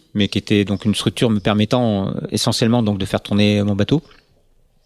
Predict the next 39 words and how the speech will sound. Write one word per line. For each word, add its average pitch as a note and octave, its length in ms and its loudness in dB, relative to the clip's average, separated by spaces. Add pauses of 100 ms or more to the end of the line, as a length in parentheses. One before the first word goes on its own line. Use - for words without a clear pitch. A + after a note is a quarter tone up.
(960)
Euh, B2+ 1040 4 (140)
on A2+ 80 0
est A#2 40 2
en A2 120 2
deux A#2 100 2
mille A#2 180 0
huit, D3+ 300 2
tu A#2+ 140 0
vois, C3 80 4
euh, A#2 560 2
je G#2+ 100 -4
reviens A2+ 220 0
ici, A2 320 -2
donc, G#2 240 -4
euh, G#2 560 -2
là, G#2 140 -2
définitivement. A#2+ 920 0 (640)
C'est - 140 0
un G#2 40 2
peu, A#2 280 4
euh, A2+ 340 4
quelques A2 260 -2
vaches A2 200 0
maigres, B2+ 260 0
mais G2 120 -2
bon, G#2+ 160 0
tu - 100 -14
vois, G#2+ 280 2
voilà, G2+ 200 0
donc F#2+ 240 -4
on G2+ 60 -8
finit G2+ 240 -6
par, F#2+ 260 -4
par G2 140 -4
se - 40 -8
débrouiller, G#2+ 520 2
euh, F#2+ 160 -6
faire G2 200 -6
de, G2+ 120 -6